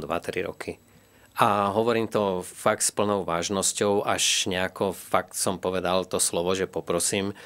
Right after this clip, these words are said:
A pripravujte sa aspoň nejakým spôsobom s nejakým telovýchovno-lekárskym vstupom, že idete niekde a dáte si aspoň všeobecne, úplne všeobecne si dáte zdiagnostikovať ten svoj zdravotný stav.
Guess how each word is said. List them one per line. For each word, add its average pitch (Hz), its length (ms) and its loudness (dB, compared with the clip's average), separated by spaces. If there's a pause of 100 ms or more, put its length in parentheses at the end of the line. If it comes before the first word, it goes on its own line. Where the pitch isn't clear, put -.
(280)
A - 160 0
pripravujte 113 560 0
sa - 240 0
aspoň 107 320 0
nejakým 113 480 0
spôsobom 101 720 0
s 107 240 0
nejakým 107 720 0
telovýchovno-lekárskym 104 1500 0 (400)
vstupom, - 720 0
že - 160 0
idete 110 480 2
niekde 98 400 0
a 98 240 0
dáte 98 320 0
si 107 400 -2
aspoň 110 480 -2 (1040)
všeobecne, 120 640 2
úplne 143 320 4
všeobecne 104 560 -2
si - 100 -2
dáte 95 300 -2
zdiagnostikovať 92 880 -2
ten 92 160 0
svoj 92 240 0
zdravotný 90 480 0
stav. 90 320 2